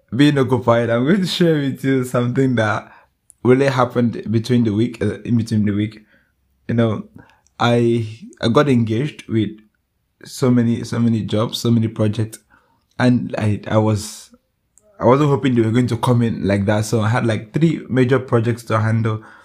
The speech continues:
and they just really didn't go well at first. So first was, like, um, a Facebook art for a certain kind of, you know, company, which I will share in another episode in,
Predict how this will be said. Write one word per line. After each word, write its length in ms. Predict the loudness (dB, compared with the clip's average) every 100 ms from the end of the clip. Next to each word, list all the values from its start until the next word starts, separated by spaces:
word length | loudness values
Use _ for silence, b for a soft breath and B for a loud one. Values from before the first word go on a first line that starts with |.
| B B B _ _
and 460 | -2 0 0 -2 -4
they 220 | -4 -2
just 260 | 2 2 2
really 380 | -2 -2 -2 -4
didn't 280 | 2 2 4
go 160 | 2 2
well 240 | 0 -2
at 100 | -4
first. 460 | -4 -2 -2 -4 -14 b b b b b
So 580 | -8 0 2 2 -2 -6 2
first 220 | 4 4
was, 200 | -2 -2
like, 380 | -4 -6 -10 -8
um, 520 | -4 -2 -4 -6 -10 -18 _ _ _ _ _ _ _ _
a 80 | -4
Facebook 640 | 2 2 2 0 -4 -2
art 240 | 0 0 -2
for 460 | -6 -4 -4 -6 -12 -4
a 100 | -2
certain 280 | 2 0
kind 220 | 0 0 -2
of, 280 | -4 -10 _
you 100 | -6
know, 160 | -4 -4
company, 680 | -2 0 0 0 0 -4 b b b _ -2
which 180 | 0 2
I 40 |
will 120 | 0
share 260 | 0 0 0
in 220 | 0 0
another 260 | 0 0 0
episode 560 | -2 -4 -4 -2 -2
in, 160 | -4 -14